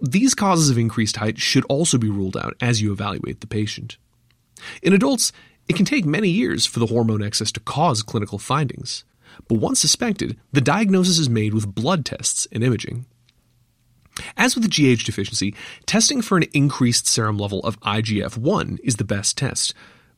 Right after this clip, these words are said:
but there are a number of false positives. So, unlike with G H deficiency, if the level of I G F one is elevated, a G H suppression test is indicated to confirm the results. In this test,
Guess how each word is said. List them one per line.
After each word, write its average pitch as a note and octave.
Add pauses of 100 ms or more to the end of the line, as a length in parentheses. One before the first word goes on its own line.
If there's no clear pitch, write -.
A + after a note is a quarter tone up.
but C#3
there F#3+
are A3+
a G3+
number C3+
of F#2+
false G2+
positives. - (520)
So, G3 (100)
unlike C#4
with C3+
G C3+
H A2
deficiency, - (400)
if C#3+
the D#3+
level A#3+
of F3+
I D#3
G C3
F A2
one G#2
is G2+ (100)
elevated, C#3 (280)
a D3+
G A#2
H G#2+
suppression -
test -
is C3
indicated A2+
to G#2
confirm G2
the -
results. - (520)
In A#2
this B3
test, -